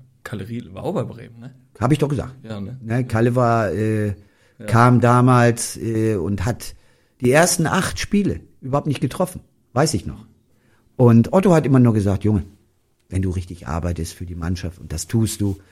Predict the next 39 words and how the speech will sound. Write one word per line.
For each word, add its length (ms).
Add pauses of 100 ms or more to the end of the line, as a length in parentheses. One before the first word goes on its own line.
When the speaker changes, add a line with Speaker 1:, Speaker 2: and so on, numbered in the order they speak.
(160)
Speaker 2:
dann 180
stellen 340
sich 180
die 160
Erfolge 500
auch 160
ein.“ 300
Und 120
genauso 420
ist 120
es 140
auch 320 (480)
gekommen. 400 (720)
Ne? 260 (120)
Dann 100
gab's 280
noch 80
mal 80
eine 120
andere 280
Geschichte. 500 (2000)
Rune 260
Bratzett. 800 (380)
Und 120
dann 140
war 140
noch 160
ein 160
anderer 380
Spieler, 540 (200)
der 160
auch 140
zum 220
Probetraining 800
war. 220 (1200)
Der 100
war 120
auch 180
gut. 220